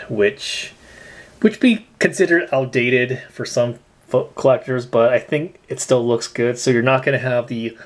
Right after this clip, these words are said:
ball joints in the legs, no hinge wrist, um, so yeah, stuff like that. But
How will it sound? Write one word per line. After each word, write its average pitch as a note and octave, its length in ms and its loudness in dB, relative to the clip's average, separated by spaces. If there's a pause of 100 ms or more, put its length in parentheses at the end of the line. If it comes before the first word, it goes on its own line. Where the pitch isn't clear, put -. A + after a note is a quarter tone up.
(420)
ball B2 220 4
joints A2+ 340 -2
in G#2+ 80 -4
the G2+ 80 -2
legs, A2+ 560 2
no A#2 160 2
hinge A#2 320 -4
wrist, A2 720 0 (680)
um, G2 480 2 (520)
so A2 340 -2
yeah, G#2+ 160 2
stuff - 240 0
like G#2 140 0
that. G#2 400 4 (340)
But A#2 320 0